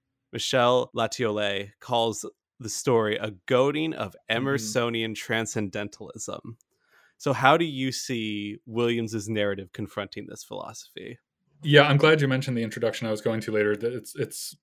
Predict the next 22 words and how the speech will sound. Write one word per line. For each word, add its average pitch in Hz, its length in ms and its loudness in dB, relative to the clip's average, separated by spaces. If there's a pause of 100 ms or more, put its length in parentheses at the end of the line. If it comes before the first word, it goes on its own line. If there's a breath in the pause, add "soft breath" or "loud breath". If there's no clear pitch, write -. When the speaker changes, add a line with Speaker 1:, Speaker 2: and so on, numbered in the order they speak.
(340)
Speaker 2:
concise 117 720 -2
and 110 120 -6
very 110 160 -2
smart. 101 480 -10 (580)
And 180 120 6
in 202 100 2
a 196 60 2
way, 190 320 6
it 147 100 -2
sums 156 480 -4
up, 147 200 2
I 123 100 4
think, 120 400 -2 (200)
what 123 440 0
is, 113 540 -8 (680)
I 143 80 -6
think 151 200 -4
one 151 200 -2
of 170 60 -2
the 156 80 2
reasons 123 520 -2
that 110 240 -4